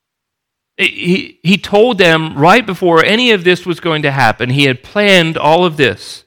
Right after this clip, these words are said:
"He ordained everything that shall come to pass." And the same is true today.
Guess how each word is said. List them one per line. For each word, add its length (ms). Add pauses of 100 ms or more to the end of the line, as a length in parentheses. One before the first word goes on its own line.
(720)
"He 60
ordained 340
everything 540
that 140
shall 180
come 280
to 80
pass." 680 (2750)
And 80
the 60
same 260
is 120
true 200
today. 600